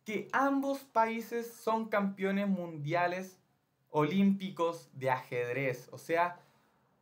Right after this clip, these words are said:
hizo una decisión al estilo Rey Salomón.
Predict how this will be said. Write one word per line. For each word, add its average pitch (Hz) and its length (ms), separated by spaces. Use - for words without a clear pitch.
hizo 196 360
una 190 200
decisión 160 720
al 156 140
estilo 190 720
Rey 185 580
Salomón. 156 760